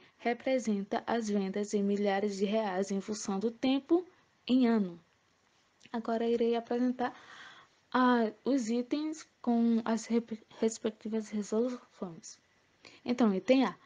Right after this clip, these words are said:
determine a lei da formação da função representada pelo gráfico. Então, retirada,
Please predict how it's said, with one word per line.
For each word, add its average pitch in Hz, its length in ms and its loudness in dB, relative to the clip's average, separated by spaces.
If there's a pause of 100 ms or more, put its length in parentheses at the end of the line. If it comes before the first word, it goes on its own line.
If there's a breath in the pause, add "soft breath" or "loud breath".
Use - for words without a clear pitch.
(220 loud breath)
determine 247 540 4
a 262 80 2
lei 220 160 2
da 214 140 -2
formação 220 1080 -4
da 220 140 -4
função 233 360 -6
representada 208 540 -4
pelo 226 220 0
gráfico. 233 360 -4 (380 loud breath)
Então, 285 340 0 (440 loud breath)
retirada, 254 680 2